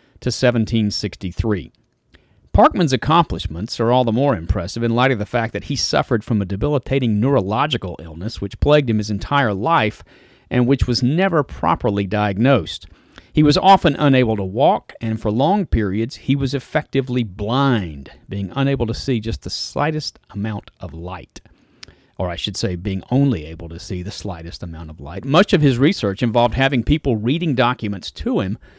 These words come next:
and much of his writing was written in the dark or dictated to others. Along with William H. Prescott and George Bancroft, Francis Parkman is considered one of the great pioneering historians of the nineteenth century, and I should tell you, his works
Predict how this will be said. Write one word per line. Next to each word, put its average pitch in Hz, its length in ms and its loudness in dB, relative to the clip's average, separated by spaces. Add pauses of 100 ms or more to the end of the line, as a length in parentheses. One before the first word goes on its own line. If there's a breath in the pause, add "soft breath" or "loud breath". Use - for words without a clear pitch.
(260 soft breath)
and 92 140 -4
much 127 180 0
of 107 60 -2
his 104 160 -6
writing 120 320 2
was 104 120 -2
written 127 280 -2
in 110 100 0
the 104 60 -4
dark 104 360 -4
or 110 120 0
dictated 98 640 -6
to - 120 -8
others. 95 460 -6 (580 soft breath)
Along 180 320 4
with 143 140 2
William 175 640 2 (100)
H. - 380 -2
Prescott - 560 2
and 101 180 -2
George 123 320 2
Bancroft, 113 720 -2
Francis 151 420 0
Parkman 135 440 2
is 107 120 -4
considered 117 480 -4
one 113 160 -4
of 101 60 -6
the 98 80 -6
great 127 360 -2
pioneering 135 580 0
historians 104 640 0
of 90 80 -8
the 92 80 -6
nineteenth 107 400 -4
century, 139 560 0 (440 soft breath)
and 120 120 2
I 120 80 4
should 117 200 -4
tell 143 200 2
you, 110 160 -2
his 107 160 -6
works 110 360 -4